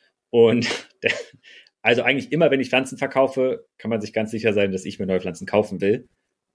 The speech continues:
weil mein Ansatz nämlich immer ist, meine Pflanzen sollen neue Pflanzen tragen,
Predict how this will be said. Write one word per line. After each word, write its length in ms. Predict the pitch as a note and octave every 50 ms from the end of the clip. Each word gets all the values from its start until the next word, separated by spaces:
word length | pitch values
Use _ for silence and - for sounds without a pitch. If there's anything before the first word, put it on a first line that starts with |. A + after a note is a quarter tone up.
| _ _
weil 220 | - A2 A2+ A#2+ A2
mein 160 | A2+ A2+ G#2+
Ansatz 360 | G#2 A2+ G#2+ A2 G2+ - -
nämlich 240 | - G#2+ G#2+ G#2 G#2+
immer 180 | G#2+ G#2+ G#2
ist, 300 | - A2+ A2+ - - _ _ -
meine 260 | G#2+ G#2+ A2+ B2 B2
Pflanzen 600 | B2 - A2 A2+ A#2+ A#2 - A#2+ A#2+ A#2+ A#2 -
sollen 300 | G#2 A2 G#2 G#2+ G#2+ G#2
neue 280 | G#2+ G#2+ G#2+ G#2+ A2
Pflanzen 640 | A2 - - G2 G2+ G#2 G2+ - G#2 G2+ F#2+ F#2 F#2+ _ _ -
tragen, 580 | - - F#2+ F#2+ G2+ G#2+ C#3 E3+ G#3 A3 A3+